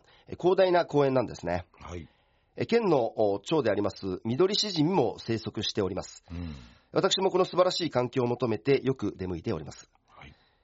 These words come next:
Speaker 1: えー、あとはですね、えー、内木酒造さんという蔵元がございます。
Speaker 2: おー。はい。
Speaker 1: あまり、あの、知られてないかもしれませんけども、埼玉県は三十五の蔵元を抱える酒どころなんです。
Speaker 2: ええ。
Speaker 1: えー、内木酒造さんはおよそ二百五十年続いた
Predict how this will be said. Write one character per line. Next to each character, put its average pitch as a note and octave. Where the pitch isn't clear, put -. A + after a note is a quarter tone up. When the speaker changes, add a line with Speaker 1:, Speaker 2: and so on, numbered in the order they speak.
Speaker 1:
え G2+
ー、 -
あ -
と -
は F3+
で B2+
す -
ね、 A2
え G#2
ー、 -
内 -
木 F#3+
酒 G#3
造 G3
さ G#2+
ん F2+
と A2+
い G#2+
う G2
蔵 D#3
元 D3
が A#2
ご A2+
ざ A#2+
い F#2+
ま F#2
す。 D#2
Speaker 2:
お -
ー。 -
は F#2
い。 -
Speaker 1:
あ C3
ま F3
り、 F#3+
あ F3+
の、 E3
知 D3+
ら E3+
れ E3
て E3+
な F3
い E3
か A2
も G2
し -
れ G#2+
ま G2+
せ A#2+
ん F#2+
け F2
ど E2+
も、 F#2+
埼 F3
玉 G3
県 G#2+
は E2
三 A3
十 A#2
五 D#3+
の B2
蔵 G#2
元 G2+
を G2
抱 G2+
え -
る G#2
酒 G2
ど G2+
こ G2
ろ F#2
な F2+
ん D#2+
で -
す。 -
Speaker 2:
え F#2+
え。 E2+
Speaker 1:
え A#2
ー、 -
内 B2
木 -
酒 G3+
造 G3
さ B2
ん G2
は B2
お C3+
よ F3+
そ E3+
二 C3
百 F#3+
五 F#3
十 F#3+
年 A#2
続 G#2+
い G#2
た A2+